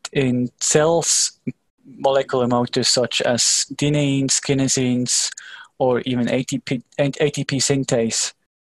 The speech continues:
they're absolutely fundamental to the workings of a cell. They're also very important to establish directionality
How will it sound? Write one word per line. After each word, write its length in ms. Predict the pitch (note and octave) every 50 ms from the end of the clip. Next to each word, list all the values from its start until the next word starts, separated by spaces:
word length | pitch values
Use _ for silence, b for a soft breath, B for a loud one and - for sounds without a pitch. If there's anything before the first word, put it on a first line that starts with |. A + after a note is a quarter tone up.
| _ -
they're 160 | C3 - C3+
absolutely 400 | C3 C#3 - - D3 C3+ - C3+
fundamental 680 | B2 - C3+ A#2+ A#2+ B2 A#2+ A#2 A#2 A#2+ - B2+ A#2 A2+
to 180 | - - B2+ A#2
the 120 | A2 A#2+
workings 600 | B2 D#3 F3+ G3 F#3+ - D3+ C#3+ C3+ B2+ - - - B B B B B
of 100 | C3 B2
a 60 | C3 -
cell. 320 | - C#3+ B2+ A#2+ A#2+ A2+
They're 120 | B2+ C3+
also 240 | C#3 D3 D#3 - D#3+
very 140 | C3 B2 B2
important 640 | A#2+ A#2 - B2+ A#2+ A#2 - - A#2+ A#2 - -
to 220 | - B2 A2+ A2+ -
establish 520 | - B2 - - B2+ A#2 A#2 A#2+ A2 -
directionality 920 | - A2 A2+ A2+ A2+ - - D3+ D#3 E3 F3 F3 F3 E3+ - - E3 D#3+